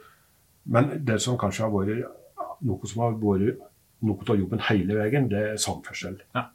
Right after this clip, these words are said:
Speaker 1: Og det går både på vei, og det går på jernbane, og det som er liksom det store, viktige nå,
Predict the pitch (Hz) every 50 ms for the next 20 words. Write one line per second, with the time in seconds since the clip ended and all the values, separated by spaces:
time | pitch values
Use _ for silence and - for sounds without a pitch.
0 | _ _ _ _ _ _ _ _ _ _ _ _ - 107 101 113 123 123 120 120
1 | 120 113 101 90 95 - - 117 101 107 120 147 165 180 165 - 123 117 104 107
2 | 101 101 101 95 - 120 117 101 92 87 87 92 107 123 147 139 104 90 - -
3 | 120 113 104 95 92 - 104 95 98 101 - - - 110 98 90 87 85 90 95
4 | 95 90 - - - 101 98 127 175 185 180